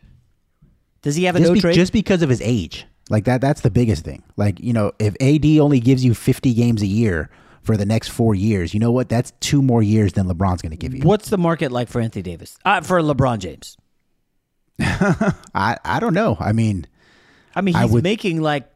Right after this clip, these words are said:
Speaker 1: oh, he's one of the highest paid players in the league, as he should be.
Speaker 2: He's
Speaker 1: One of
Speaker 2: also
Speaker 1: the
Speaker 2: the
Speaker 1: best.
Speaker 2: biggest star and arguably still the best player on some nights.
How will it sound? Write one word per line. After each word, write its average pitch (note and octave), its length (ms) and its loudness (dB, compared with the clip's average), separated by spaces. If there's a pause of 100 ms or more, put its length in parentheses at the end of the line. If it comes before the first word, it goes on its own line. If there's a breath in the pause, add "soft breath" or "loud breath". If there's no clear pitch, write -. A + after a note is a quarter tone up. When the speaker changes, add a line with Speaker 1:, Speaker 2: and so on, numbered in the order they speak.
(240)
Speaker 1:
oh, - 280 -18 (240)
he's D3 120 -14
one F#3+ 120 -4
of F3 60 -4
the D3+ 40 -4
highest D3+ 220 -4
paid C3+ 180 -4
players B2 220 -2
in A2 80 -10
the A2 40 -6
league, G#2 300 -8
as G#2 140 -6
he F2+ 120 -14
should E2+ 280 -14
be. F#2+ 80 -14
Speaker 2:
He's C3 160 0
Speaker 1:
One C3+ 60 2
of - 20 2
Speaker 2:
also A#2 180 0
Speaker 1:
the A2 60 -2
Speaker 2:
the A2+ 60 -2
Speaker 1:
best. F2 100 -6
Speaker 2:
biggest A2+ 320 0
star A2 400 0
and G#2 80 -4
arguably G2 560 0
still G#2 240 -2
the F#2 100 -2
best G2 300 -2
player G#2 320 0
on F2 120 -4
some F2 200 -4
nights. - 340 -8